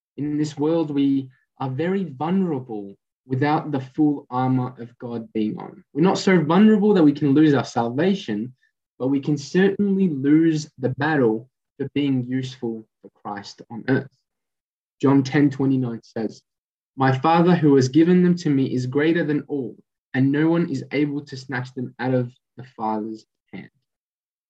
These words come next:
If you belong to Christ, you cannot be snatched away by Satan, no matter how powerful Satan is or can be. Satan cannot overpower God,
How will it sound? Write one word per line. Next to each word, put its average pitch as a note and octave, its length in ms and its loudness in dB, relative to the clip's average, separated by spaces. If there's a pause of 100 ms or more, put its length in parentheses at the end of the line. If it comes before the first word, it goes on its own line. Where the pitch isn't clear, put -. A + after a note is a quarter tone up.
(560)
If C3 160 -6
you E3+ 100 6
belong E3 380 4
to D#3+ 100 0
Christ, E3 520 0
you D3+ 40 2
cannot D3 360 -2
be C#3 80 0
snatched C#3+ 600 -6
away B2+ 300 2
by A#2 220 -4
Satan, D3+ 520 -6
no C#3 140 -4
matter E3 260 -4
how E3+ 520 -8
powerful E3 640 -8 (520)
Satan C3+ 540 0
is C3+ 480 0
or A2+ 120 -10
can C#3 280 -4
be. A2 320 0 (540)
Satan D#3+ 340 0
cannot D#3+ 600 0 (340)
overpower D3+ 640 0
God, A#2 480 -2